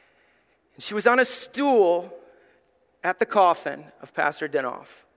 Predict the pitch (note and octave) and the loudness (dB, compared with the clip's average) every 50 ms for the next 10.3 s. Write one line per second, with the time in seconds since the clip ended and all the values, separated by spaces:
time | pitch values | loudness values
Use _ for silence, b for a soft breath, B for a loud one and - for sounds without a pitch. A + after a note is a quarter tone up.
0 | _ _ _ _ _ _ _ _ _ _ _ _ _ _ _ _ - C3+ C#3+ D3 | _ _ _ _ _ _ _ _ _ _ _ _ _ _ _ _ -6 -4 -4 0
1 | D3+ E3 E3 E3+ E3+ - - D3 C#3+ C#3 - C#3 C3 C3 C3+ C3 B2+ C3 C3+ _ | 0 0 0 -2 -4 -4 -4 -4 -4 -4 -6 -14 -14 -12 -14 -14 -14 -14 -18 _
2 | _ _ _ _ _ _ _ _ _ _ _ _ _ _ - D#3 D#3 - - - | _ _ _ _ _ _ _ _ _ _ _ _ _ _ -10 -10 -10 -10 -12 -20
3 | - - - B2 A#2 G#2+ G#2+ A#2+ C3 - _ _ _ _ _ _ _ _ _ _ | -16 -10 -8 -6 -6 -6 -8 -10 -14 -20 _ _ _ _ _ _ _ _ _ _
4 | _ _ _ _ _ _ _ _ _ _ _ _ _ _ _ _ _ _ _ - | _ _ _ _ _ _ _ _ _ _ _ _ _ _ _ _ _ _ _ -16
5 | D3 - D#3 B2 A#2+ - E3+ F#3+ G#3+ - - A3+ B3 B3 G#3 - G3 G3+ F#3 D3 | -10 -10 -10 -8 -4 0 2 2 2 0 0 -2 -4 -4 -2 0 0 2 2 2
6 | - - - - - - - _ _ - D3 D3 D3 E3+ F#3+ G#3 - G3+ G3+ F#3+ | 0 -2 -8 -18 -20 -20 -20 _ _ -12 -10 -6 -4 -2 -2 -2 0 0 0 0
7 | E3 C#3 C3 - - _ _ _ _ _ _ - D#3+ E3+ E3 D3 C#3+ C3+ B2+ - | 0 -2 -8 -10 -14 _ _ _ _ _ _ -6 -2 -2 0 2 0 0 -2 -4
8 | - - D#3 D3 D3+ D3+ C#3 - - C3+ D3 D3+ D#3+ - - D#3+ D#3 C#3+ B2+ A#2 | -6 -6 -6 -4 -4 -6 -8 -8 -6 -2 0 0 0 0 -2 -4 -4 -4 -4 -6
9 | B2+ C3+ - _ _ _ _ _ _ _ _ _ _ _ _ _ - - C3 C3 | -8 -12 -18 _ _ _ _ _ _ _ _ _ _ _ _ _ -12 -10 -10 -10
10 | G#2+ - - - - | -10 -12 -18 -20 -20